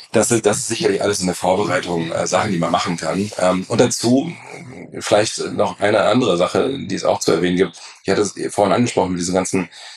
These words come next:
Strukturen und Downside Protections. Es ist natürlich schon auch so, dass es sehr viele Unternehmen gibt, die versuchen, Geld zu raisen gerade. Manche schaffen es dann auch nicht.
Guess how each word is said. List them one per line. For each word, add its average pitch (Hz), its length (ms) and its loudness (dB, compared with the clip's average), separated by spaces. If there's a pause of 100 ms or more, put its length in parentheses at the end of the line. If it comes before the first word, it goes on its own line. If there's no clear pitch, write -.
(120)
Strukturen 113 600 2
und 92 140 0
Downside 98 320 2
Protections. - 560 0
Es 110 140 -4
ist 117 80 -6
natürlich 113 400 0
schon 120 180 2
auch 107 140 -2
so, 120 320 2 (420)
dass 101 160 2
es 107 160 -4
sehr 98 240 4
viele 135 240 2
Unternehmen 123 420 2
gibt, 127 220 -2
die 101 80 -2
versuchen, 107 600 2
Geld 85 240 2
zu - 100 -4
raisen 85 380 0
gerade. 95 280 2
Manche 110 280 -2
schaffen 120 260 0
es 120 80 -4
dann - 140 2
auch 82 100 -2
nicht. 107 240 -2